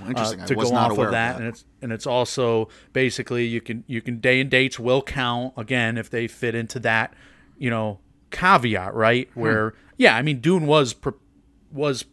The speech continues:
Speaker 2: uh, planned for a theatrical first, and then they went off of that, and they can prove as much, of course. I think the fact that we have, uh, no seven-day first-run requirement, hard and fast, is definitely the Academy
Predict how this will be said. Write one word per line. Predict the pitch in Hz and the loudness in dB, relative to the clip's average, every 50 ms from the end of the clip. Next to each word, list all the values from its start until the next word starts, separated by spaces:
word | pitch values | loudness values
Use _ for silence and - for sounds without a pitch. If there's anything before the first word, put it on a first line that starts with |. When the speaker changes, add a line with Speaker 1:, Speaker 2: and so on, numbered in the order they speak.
| - - - - | -20 -20 -10 -6
Speaker 2:
uh, | 139 120 110 | -4 -4 -4
planned | - - 143 135 127 117 110 | -4 -6 -4 -4 -4 -4 -4
for | - 123 117 | -6 -6 -6
a | 104 | -6
theatrical | - 127 123 110 95 98 - - - - - 127 | -6 -6 -8 -6 -6 -8 -10 -12 -10 -10 -8 -10
first, | - - - 110 98 98 127 - - - - - - - - - | -8 -6 -4 -4 -4 -4 -6 -8 -10 -14 -16 -18 -20 -20 -12 -8
and | - 123 123 | -6 -4 -4
then | 123 127 | -4 -4
they | 123 120 | -4 -2
went | 123 123 123 123 135 | -2 -2 -2 -2 -2
off | 156 180 170 - - | 0 0 0 -2 -4
of | 101 | -8
that, | 98 92 95 98 | -8 -10 -10 -6
and | 107 110 | -4 -4
they | 113 | -4
can | - - 117 | -4 -6 -10
prove | - - - 165 185 196 135 | -10 -6 -2 -2 0 0 0
as | 123 110 92 | -2 -2 -4
much, | 98 101 98 92 90 - - - | -6 -10 -10 -10 -12 -12 -14 -14
of | - - | -14 -12
course. | - - 185 147 110 - - - - - - - - - - _ _ - | -6 -2 -2 -2 -2 -2 -6 -10 -14 -14 -16 -20 -20 -20 -20 _ _ -2
I | 143 139 | -2 -2
think | 127 - - 175 170 170 151 - _ _ | -2 -4 -2 0 0 0 -2 -6 _ _
the | - 127 | -6 -4
fact | - - 143 135 131 127 - - | 0 0 2 2 2 2 2 0
that | 131 123 127 135 | 0 0 0 0
we | 127 131 117 | -2 -2 -2
have, | 110 123 117 117 113 113 113 110 110 104 95 - - - _ _ _ - | -2 0 0 0 0 2 2 0 0 -2 -4 -10 -20 -20 _ _ _ -6
uh, | 120 107 107 107 107 110 - | -2 -2 0 0 0 -2 -4
no | 117 110 120 131 139 135 | -4 0 2 2 4 2
seven-day | - - - 143 131 127 127 123 123 120 120 120 120 131 | 2 0 2 2 2 2 0 2 2 2 4 2 0 -2
first-run | - - - 131 131 - - - 127 123 123 120 | -4 -4 -4 -4 -4 -4 -4 -4 -4 -2 -2 -4
requirement, | 110 - - 123 120 120 127 127 127 127 123 113 | -6 -6 -4 -2 -2 0 0 0 -2 -4 -4 -2
hard | 113 123 127 123 | 0 0 0 0
and | 120 113 | -2 -6
fast, | - - 127 127 139 147 160 - - - _ - - - - - - - _ | -8 -4 -2 0 0 0 -2 -6 -8 -12 _ -20 -20 -20 -20 -20 -20 -10 _
is | - 156 156 135 117 | -2 -2 -2 0 4
definitely | 120 156 165 165 - 160 147 139 135 127 | 6 6 6 6 4 0 0 0 0 0
the | 113 120 120 | 0 -2 -4
Academy | 113 - - 117 113 113 113 113 110 110 107 104 104 | -4 -2 -4 -4 -2 -2 -4 -4 -4 -4 -4 -6 -6